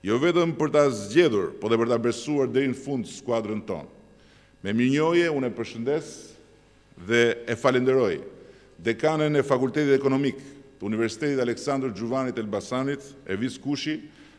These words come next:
për shembullin e shkëlqyer që po jep botës akademike shqiptare, duke u përfshirë drejt për drejt në përpjekjen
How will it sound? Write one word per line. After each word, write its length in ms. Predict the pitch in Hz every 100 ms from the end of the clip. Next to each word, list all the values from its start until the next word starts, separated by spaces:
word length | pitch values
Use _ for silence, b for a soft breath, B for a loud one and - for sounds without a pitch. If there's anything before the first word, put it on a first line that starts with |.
| _
për 160 | 110 104
shembullin 640 | - 165 156 160 160 151 - - - - - -
e 140 | 143
shkëlqyer 640 | - 143 120 143 113 82 - - - - -
që 140 | 101
po 160 | 101 123
jep 240 | 147 147 - B B B
botës 480 | 82 147 170 160 147
akademike 480 | 127 127 131 135 120
shqiptare, 720 | - - - 131 131 135 135 - B B -
duke 240 | 107 120
u 80 | 120
përfshirë 560 | 135 - 165 160 123 95
drejt 260 | 151 160 160
për 100 | 143 127
drejt 320 | 113 - - - - - 104
në 80 | 95
përpjekjen 580 | 101 143 147 135 135